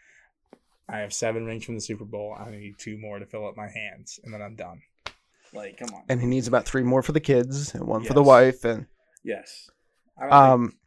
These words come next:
Speaker 1: think
Speaker 2: but are the Buccaneers a better team without Arians?
Speaker 1: To be honest, no.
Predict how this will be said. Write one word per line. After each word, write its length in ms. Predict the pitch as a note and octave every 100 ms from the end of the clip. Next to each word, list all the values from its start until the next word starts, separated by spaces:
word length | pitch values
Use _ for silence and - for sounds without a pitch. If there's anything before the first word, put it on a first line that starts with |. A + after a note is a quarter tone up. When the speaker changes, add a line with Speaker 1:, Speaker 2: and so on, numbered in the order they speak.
| _ -
Speaker 1:
think 160 | - - -
Speaker 2:
but 180 | D#3+ -
are 100 | E3+
the 100 | F#3
Buccaneers 520 | C3 F#3+ G#3+ A3+ D3+
a 20 | C#3
better 240 | C#3 C3
team 300 | - C3+ A#2
without 240 | G2+ A#2
Arians? 540 | A2 - - - - - _ _ _ _ _ _ _ _ - - _ _ _ _ _ _ _ _ _ _ _ _ _ _ _ _ G#3
Speaker 1:
To 100 | -
be 120 | F3
honest, 340 | F3+ F#3 F3+ C3+
no. 300 | A#2+ G#2